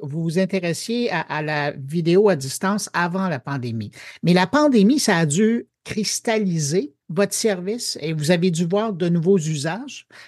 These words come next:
qui étaient possibles pendant la pandémie parce que vous arriviez vraiment avec une solution qui était augmentée par rapport aux petites caméras qui étaient sur les ordinateurs. Ça, la, la pandémie, ça, ça a dû, vous avez dû en bénéficier un peu quand même.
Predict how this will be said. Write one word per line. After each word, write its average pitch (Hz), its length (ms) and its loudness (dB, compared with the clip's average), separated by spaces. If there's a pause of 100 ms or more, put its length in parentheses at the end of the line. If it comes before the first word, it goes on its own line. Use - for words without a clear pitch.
qui - 80 0
étaient 190 180 2
possibles 214 560 2
pendant 190 260 2
la 185 80 2
pandémie 180 400 -2
parce - 160 -4
que - 80 0
vous 175 180 2
arriviez 190 300 2
vraiment 190 300 0
avec 185 280 -2 (300)
une 175 120 2
solution 180 500 0
qui 202 140 -4
était 185 420 0 (360)
augmentée 190 640 0
par 160 140 -4
rapport 185 300 2
aux 175 80 2
petites 208 260 -2
caméras 180 420 0
qui 196 120 -6
étaient 160 160 -4
sur 170 140 -8
les 151 180 0
ordinateurs. 143 640 -2 (200)
Ça, 285 280 2
la, 185 200 4
la 165 120 -4
pandémie, 185 420 2
ça, 165 260 -4
ça - 160 -10
a 151 40 -6
dû, 160 320 -6
vous 147 240 0
avez 160 160 4
dû 180 100 4
en 190 100 4
bénéficier 147 520 -2
un 127 80 -6
peu - 160 -10
quand 226 160 -6
même. 262 140 -6